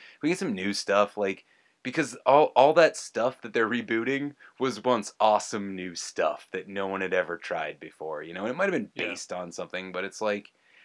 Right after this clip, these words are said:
Speaker 1: I don't need you to ever make another fucking Star Wars or Indiana Jones movie. Yeah, I'll still probably <laughs> go see 'em. I
Speaker 2: I
Speaker 1: mean,
Speaker 2: want you to make all the Star
Speaker 1: definitely.
Speaker 2: Wars movies. I want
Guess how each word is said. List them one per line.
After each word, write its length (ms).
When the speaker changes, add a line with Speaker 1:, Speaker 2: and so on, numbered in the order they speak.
Speaker 1:
I 100
don't 220
need 560
you 160
to 140
ever 340
make 320
another 340
fucking 400
Star 340
Wars 320
or 60
Indiana 400
Jones 420
movie. 460
Yeah, 260
I'll 200
still 260
probably 400
<laughs> 120
go 100
see 260
'em. 240
I 60
Speaker 2:
I 40
Speaker 1:
mean, 80
Speaker 2:
want 160
you 60
to 80
make 140
all 220
the 80
Star 120
Speaker 1:
definitely. 60
Speaker 2:
Wars 160
movies. 360
I 120
want 300